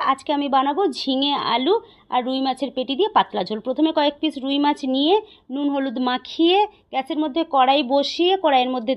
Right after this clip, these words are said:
তেল দিয়ে মাছগুলো ভাজতে দিয়ে দেবো। যত সময় মাছগুলো ভাজা হচ্ছে তত সময় ঝিঙে আলু কেটে রেডি করে নেবো। এদিকে মাছ ভাজা হয়ে গেছে,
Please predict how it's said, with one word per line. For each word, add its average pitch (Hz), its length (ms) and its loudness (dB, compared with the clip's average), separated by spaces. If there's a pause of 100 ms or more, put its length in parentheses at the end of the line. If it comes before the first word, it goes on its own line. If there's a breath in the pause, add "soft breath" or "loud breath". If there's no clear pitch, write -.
তেল 262 260 -2
দিয়ে 370 160 0
মাছগুলো 285 420 0
ভাজতে 196 320 0
দিয়ে 170 200 -4
দেবো। 170 160 -8 (340 loud breath)
যত 262 180 -2
সময় 339 240 2
মাছগুলো 302 400 2
ভাজা 262 320 2
হচ্ছে 339 300 0
তত 294 200 0
সময় 294 300 0
ঝিঙে 269 280 0
আলু 294 180 2
কেটে 277 300 0
রেডি 262 220 0
করে 294 220 0
নেবো। 320 180 0
এদিকে 269 320 -2
মাছ 240 240 -2
ভাজা 269 240 2
হয়ে 330 180 4
গেছে, 381 200 2